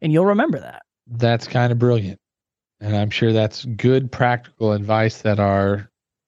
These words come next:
Speaker 2: audience can, can digest. And they're probably thinking right now, as am I, going, "Wow, how many missed opportunities did I have to go connect with someone?"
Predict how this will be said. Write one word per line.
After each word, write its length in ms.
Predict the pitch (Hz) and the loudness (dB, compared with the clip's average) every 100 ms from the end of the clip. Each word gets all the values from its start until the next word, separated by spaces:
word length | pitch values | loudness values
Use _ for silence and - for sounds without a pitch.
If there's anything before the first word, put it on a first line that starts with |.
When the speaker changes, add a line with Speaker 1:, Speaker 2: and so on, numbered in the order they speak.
| - | -4
Speaker 2:
audience 580 | 113 113 104 101 101 - | 0 0 0 -2 -6 -14
can, 420 | - 98 98 101 _ - | -10 -10 -10 -16 _ -8
can 180 | 110 | -6
digest. 640 | 98 107 107 107 104 - - | 0 0 0 0 0 -2 -6
And 100 | 101 | -6
they're 80 | 101 | -2
probably 320 | 131 120 120 | 0 2 0
thinking 320 | - 123 110 | 0 -2 0
right 180 | 110 110 | 0 0
now, 280 | 117 113 110 | 0 2 2
as 180 | 104 107 | 0 -2
am 120 | 110 | -2
I, 200 | 117 107 | 0 0
going, 380 | 101 101 98 95 | -2 -4 -4 -4
"Wow, 220 | 117 107 | -2 0
how 120 | 110 | -2
many 160 | 117 113 | -2 -4
missed 220 | 107 - | -6 -6
opportunities 640 | 101 92 - 107 101 95 - | -10 -10 -10 -6 -4 -4 -8
did 120 | 95 | -18
I 60 | 90 | -20
have 320 | - 92 - | -20 -20 -12
to 60 | - | 0
go 200 | 107 98 | 0 0
connect 400 | - 107 98 104 | -6 -6 -6 -8
with 100 | - | -8
someone?" 400 | 98 92 90 | -8 -10 -16